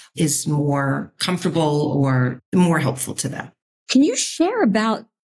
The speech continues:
Speaker 2: all the programs that you have for one's loved one, the caregivers?
Speaker 1: Yes, absolutely. Thank you for bringing that up.
Speaker 2: Yeah.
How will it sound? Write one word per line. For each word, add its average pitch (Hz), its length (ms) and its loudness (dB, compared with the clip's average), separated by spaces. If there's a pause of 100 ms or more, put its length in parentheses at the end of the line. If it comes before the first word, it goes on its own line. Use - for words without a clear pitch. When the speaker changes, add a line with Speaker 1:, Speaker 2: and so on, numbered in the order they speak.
(140)
Speaker 2:
all 214 140 2
the 254 100 0
programs 240 440 2
that 208 140 -2
you 196 120 4
have 214 680 0 (280)
for 208 180 2
one's 202 340 -2
loved 208 400 0
one, 147 300 -4 (200)
the 208 160 2 (100)
caregivers? 247 880 -2
Speaker 1:
Yes, 170 840 -2
absolutely. 175 800 0
Thank 214 240 4
you 254 120 2
for 214 140 0
bringing 190 360 0
that 156 200 -2
up. 135 440 -2
Speaker 2:
Yeah. 294 360 2